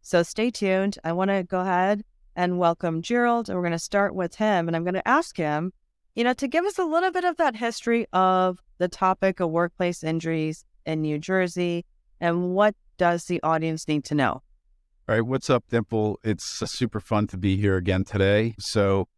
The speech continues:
Speaker 2: so yeah, let's talk about workplace injuries and what it matters. I wanna kinda talk about this more in terms of what people that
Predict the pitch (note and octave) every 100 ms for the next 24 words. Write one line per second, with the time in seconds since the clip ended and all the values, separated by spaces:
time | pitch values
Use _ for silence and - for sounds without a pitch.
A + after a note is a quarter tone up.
0 | _ _ _ _ - B2 A#2 B2 A#2 A2+
1 | - C#3+ - - E3+ D3 C3 B2 A#2 A2+
2 | _ G#2+ A#2 - B2 G#2+ G#2 - - A2+
3 | G#2+ G#2+ G#2 G2+ G#2 G2+ F#2+ - _ -
4 | F#2+ F#2+ F#2+ F#2+ F#2 F#2 F2 F#2+ G2+ F#2
5 | F#2+ F#2 F2 - _ _ _ _ A#2+ A#2+
6 | C3 D3 C#3 D3+ C3 - B2 A#2+ B2 B2+
7 | A#2 B2 - A2 A2 A2+ A2 - A#2 G#2+
8 | G2 G#2 F2+ G#2+ G2+ - _ _ - B2+
9 | - A#2 - G2+ F#2+